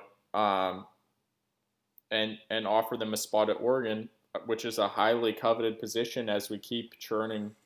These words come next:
you know, um, churning position coaches and coordinators into better opportunities going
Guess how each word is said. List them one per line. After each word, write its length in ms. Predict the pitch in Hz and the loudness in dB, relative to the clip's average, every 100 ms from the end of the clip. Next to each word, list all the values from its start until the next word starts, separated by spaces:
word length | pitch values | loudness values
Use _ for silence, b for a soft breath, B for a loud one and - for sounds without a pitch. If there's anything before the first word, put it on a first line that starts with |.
| _ _ _ _ _ | _ _ _ _ _
you 80 | 113 | -6
know, 380 | 107 101 101 98 - _ _ - | 0 2 2 0 -10 _ _ -2
um, 460 | 101 98 95 95 - _ _ _ | 0 0 -2 -4 -12 _ _ _
churning 460 | - 117 110 107 101 - | -4 -2 -2 -4 -8 -8
position 440 | 113 110 110 117 | 0 0 0 -4
coaches 480 | 113 107 - 107 107 | 0 0 2 -2 -2
and 120 | 101 | -4
coordinators 680 | - 107 104 104 107 104 104 | 0 0 0 -2 -2 -4 -4
into 200 | 101 98 | -6 -4
better 540 | 98 98 101 101 101 - - | 0 2 2 0 -2 -8 -4
opportunities 880 | 107 98 107 - 113 110 104 98 92 | 0 0 -2 -4 -4 -2 -2 -4 -2
going 240 | 101 98 | -2 -2